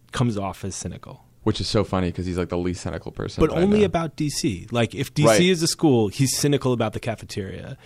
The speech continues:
Speaker 1: And I guess part of what I'm asking about,
Speaker 2: Yeah.
Speaker 1: and I'm interested in
Speaker 2: It's
Speaker 1: what
Speaker 2: fair.
Speaker 1: you think, is, like, is there something, uh, off about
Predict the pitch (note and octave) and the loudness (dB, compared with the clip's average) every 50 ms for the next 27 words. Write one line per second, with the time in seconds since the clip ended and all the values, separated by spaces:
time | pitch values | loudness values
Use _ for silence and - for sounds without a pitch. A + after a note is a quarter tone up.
0 | - - - - - A2+ A#2 G#2+ C3+ B2+ - - - C3 B2+ C3 C3 A#2+ G2+ - | -20 -20 -10 -2 0 2 2 4 2 0 0 -2 -2 0 2 4 4 2 0 -2
1 | - G2 A#2+ A#2+ A2 G#2+ G2+ A2 G2+ G2+ G2+ G2+ G#2 - - - G2+ G2 F#2+ - | -8 -4 -2 0 2 2 2 2 2 0 0 -2 -4 -4 -2 -2 -2 -2 -2 -4
2 | F#2+ F#2 F#2 F#2 F#2+ - A2+ A#2 A2+ A2 G#2+ G#2+ A2 G#2 - G#2 - - G#2+ G2+ | -6 -6 -6 -6 -2 0 2 2 4 4 4 4 4 4 2 0 -2 -2 -2 0
3 | G2 F#2 G2+ G2 E2+ G#2 G2 - - G#2+ G2 F#2 G2 F#2 F2 G2 G2+ G2 F#2 F2 | 0 0 2 2 0 0 0 0 0 0 0 0 -2 -4 -2 -2 -2 -2 -2 -4
4 | - - - - - - - _ _ _ _ _ _ _ _ _ _ _ _ _ | -8 -14 -20 -20 -20 -20 -20 _ _ _ _ _ _ _ _ _ _ _ _ _
5 | _ - - C#3+ A2+ G#2 A#2 A2+ G#2+ - - D3 D3 C#3+ - C#3 C3+ C3 B2+ A#2+ | _ -8 -4 -2 0 2 2 0 0 0 2 2 2 2 2 2 2 2 2 2
6 | A2 G#2+ - _ _ _ _ _ _ _ _ _ _ _ _ - C3+ G#2+ G#2 G#2 | 0 -2 -4 _ _ _ _ _ _ _ _ _ _ _ _ -6 -4 -2 -2 -2
7 | G2+ G2 - - - G#2+ G#2 G2+ F#2+ F#2 - - - - - - _ _ _ _ | -2 -6 -6 -6 -2 -2 -2 -2 -2 -4 -8 -14 -18 -20 -20 -20 _ _ _ _
8 | - G#2+ F2+ - G2 G2 G2 G2 - - | -8 -6 -4 -2 -2 -2 -2 -4 -6 -8